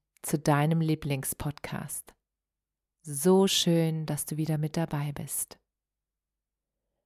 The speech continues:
Heute möchte ich mit dir eine herzberührende Erfahrung teilen, die ich bei einer Sitzung,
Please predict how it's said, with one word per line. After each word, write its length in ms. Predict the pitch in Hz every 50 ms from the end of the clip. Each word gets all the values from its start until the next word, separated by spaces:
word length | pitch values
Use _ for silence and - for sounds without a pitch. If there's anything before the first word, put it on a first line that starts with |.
| _ _ _ -
Heute 300 | - 185 190 196 - 208
möchte 400 | 190 180 175 175 175 - - -
ich 200 | 180 165 - -
mit 200 | 170 160 147 -
dir 380 | 170 165 165 165 165 165 165 - _ _ _ _ _ _ _ _ _ _ _ _ _ _ _
eine 220 | 170 160 160 160
herzberührende 1200 | 151 143 165 170 180 190 - - - - - 175 165 175 170 165 160 156 156 160 156 151 160 160 - -
Erfahrung 680 | 180 175 - - - 175 165 156 147 135 143 143 147 -
teilen, 480 | - - 147 147 151 151 151 147 147 - _ _ _ _ _ _ _ _ _ _ _ _ _ _ _ _ _ _ _ _ _ _ _ _ _ _ _ _ _ _ _ _ _ _ _ _ -
die 140 | 180 175 -
ich 240 | 180 160 - -
bei 100 | - 165
einer 540 | 160 - - 160 160 160 160 156 156 156 156
Sitzung, 760 | 147 151 165 170 - - - 190 185 180 175 180 180 185 -